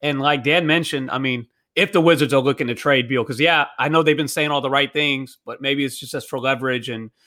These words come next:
and trying to get his price up, which is, is fair to do. Um, who's to say that Beal's traded before the trade deadline, you know? Maybe, maybe they try to, you know, it seems like Beal and Wall do wanna play with each other. Like, genuinely, they wanna try it out.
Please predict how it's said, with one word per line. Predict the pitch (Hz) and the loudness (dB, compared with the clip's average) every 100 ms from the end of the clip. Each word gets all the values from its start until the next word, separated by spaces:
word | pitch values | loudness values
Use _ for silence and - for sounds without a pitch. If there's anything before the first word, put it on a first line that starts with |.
| _ _ - | _ _ -14
and | 120 | -2
trying | 156 | 0
to | 135 | 2
get | 131 | 0
his | 117 | -2
price | - 151 160 156 | -2 0 2 2
up, | 131 120 - | 0 -2 -4
which | - - | -12 -10
is, | 117 - - | -8 -10 -14
is | 120 | -18
fair | - 131 117 | -4 -2 -2
to | |
do. | 110 120 127 - _ _ _ _ | -2 -2 -4 -8 _ _ _ _
Um, | - 127 123 | 0 2 2
who's | 110 180 151 | 0 -2 0
to | 160 | -2
say | 165 165 | 2 4
that | 160 160 135 | 4 2 2
Beal's | 143 170 165 120 - | 4 6 6 2 -14
traded | - 156 165 165 | -6 0 2 2
before | 127 123 160 | 0 -4 -4
the | |
trade | 147 156 165 | -2 -2 -2
deadline, | 127 107 95 95 | -4 -6 -10 -12
you | 107 | -10
know? | 107 135 _ _ _ _ _ | -10 -10 _ _ _ _ _
Maybe, | - 135 - | -2 -2 0
maybe | 131 139 | 0 4
they | 151 | 2
try | 143 151 | 4 4
to, | 147 139 - - _ | 4 2 0 -16 _
you | - | -4
know, | 135 127 | 0 2
it | 127 | 2
seems | 190 185 | 0 2
like | 160 117 | 2 4
Beal | 165 170 | 4 4
and | 135 | 4
Wall | 151 165 143 - _ | 4 4 4 -4 _
do | - 180 | 2 4
wanna | 220 175 151 | 6 4 2
play | 175 190 | 2 0
with | 131 | -2
each | 123 | -8
other. | 135 117 | -8 -6
Like, | 117 110 | -6 -6
genuinely, | 131 170 156 120 | -4 -2 -2 -6
they | 117 | -6
wanna | 123 135 | -4 -4
try | 127 135 123 | -4 -2 2
it | |
out. | 156 131 | 2 2